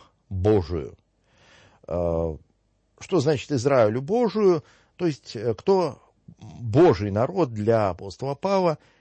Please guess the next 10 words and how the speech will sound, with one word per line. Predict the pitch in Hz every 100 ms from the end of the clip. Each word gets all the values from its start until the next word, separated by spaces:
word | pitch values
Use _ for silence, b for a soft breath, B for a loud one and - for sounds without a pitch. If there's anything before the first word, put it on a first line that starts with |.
| b
Это | 131 123
те, | -
кто | 165 147
уверовали | 131 107 127 123 117 117 110
в | 95
Иисуса | 92 - 104 101
Христа | 92 87 - 78
как | - 85
в | -
Мессию. | 90 - - 60 53